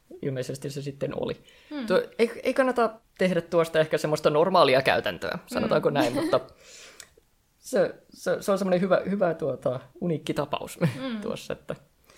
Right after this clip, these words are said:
Speaker 2: Mut
Speaker 1: saat-,
Speaker 2: sit-
Speaker 1: saattaa, mutta se, se vaatii tietyn tilanteen, sanotaanko
Speaker 2: Hmm.
Speaker 1: näin, että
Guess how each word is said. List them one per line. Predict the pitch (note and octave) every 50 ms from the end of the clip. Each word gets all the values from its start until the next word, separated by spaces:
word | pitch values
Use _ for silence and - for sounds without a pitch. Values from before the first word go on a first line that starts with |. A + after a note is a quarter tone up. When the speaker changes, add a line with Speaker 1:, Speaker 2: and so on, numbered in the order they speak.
| - - _ _ _ _ _
Speaker 2:
Mut | - G#3
Speaker 1:
saat-, | - D#3
Speaker 2:
sit- | C#3+ - -
Speaker 1:
saattaa, | - A#3 A#3+ A#3+ C4 B3 B3 B3 -
mutta | G3 G3+ G3+ G#3+
se, | G3 G#3 G3+ F#3+
se | - - G#3+
vaatii | A3+ A#3 A3+ A3 G#3+ F#3+
tietyn | - G#3+ G3 E3+ - E3 C#3+
tilanteen, | C#3+ C3+ A#2 - - - - - - - E3
sanotaanko | - - - - B3 A#3 A3+ A3 -
Speaker 2:
Hmm. | -
Speaker 1:
näin, | - - -
että | - - - -